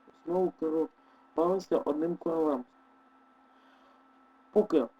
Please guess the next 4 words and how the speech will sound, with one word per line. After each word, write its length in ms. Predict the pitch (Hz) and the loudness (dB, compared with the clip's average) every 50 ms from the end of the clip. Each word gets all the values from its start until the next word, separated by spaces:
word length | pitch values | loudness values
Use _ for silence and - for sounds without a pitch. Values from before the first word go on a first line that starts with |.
| _ _ - | _ _ -6
тисячу 400 | 196 196 180 - - _ 170 170 | -4 -4 -4 -6 -8 _ -4 0
дев'яносто 380 | 156 160 160 170 170 - - _ - - _ _ _ - _ _ _ - - - | 2 2 2 0 -2 -6 -8 _ -20 -20 _ _ _ -20 _ _ _ -20 -10 -2
першому 640 | - 170 156 147 - 170 175 175 165 165 165 156 147 | 0 2 2 2 2 0 0 2 0 -2 -2 -2 -2
році 480 | 151 170 190 214 226 - _ - 143 | 0 2 2 2 0 -2 _ -4 -4